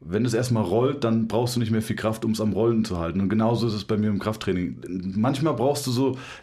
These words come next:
diesen kleinen Peak, dass du ins Rollen kommst und dann läuft's von allein. Und deswegen habe ich versucht, in der Zeit, in der ich keine Lust hatte,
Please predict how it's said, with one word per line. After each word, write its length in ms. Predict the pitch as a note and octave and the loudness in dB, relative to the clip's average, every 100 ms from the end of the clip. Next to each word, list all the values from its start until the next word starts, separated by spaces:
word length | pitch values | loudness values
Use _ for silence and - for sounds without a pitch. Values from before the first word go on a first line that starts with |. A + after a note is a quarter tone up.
| - | -2
diesen 220 | A2+ C3+ | 0 0
kleinen 420 | B2+ B2 E3 E3 | 2 2 2 0
Peak, 260 | - F#3 - | 0 -2 0
dass 160 | C#3 | -2
du 80 | B2+ | 0
ins 160 | B2 G2 | 0 2
Rollen 300 | B2 E3 F3+ | 4 4 4
kommst 360 | F3+ F#3 - | 4 2 0
und 160 | - B2 | -2 2
dann 180 | B2+ C#3 | 2 4
läuft's 280 | C3 B2+ - | 2 0 -2
von 140 | A2+ | 0
allein. 280 | G#2+ G#2 G2 | 2 2 2
Und 100 | F#2 | 2
deswegen 320 | A2+ B2+ B2 | 2 2 2
habe 100 | A#2 | 2
ich 60 | G#2+ | 0
versucht, 320 | A2+ B2 B2+ | 0 0 0
in 60 | G#2 | 0
der 120 | G#2+ | 0
Zeit, 160 | G#2+ | 0
in 60 | G2+ | 0
der 100 | G2+ | -2
ich 80 | - | -2
keine 200 | G2+ A2 | 0 0
Lust 220 | G2+ - | 0 -2
hatte, 160 | F#2 | -4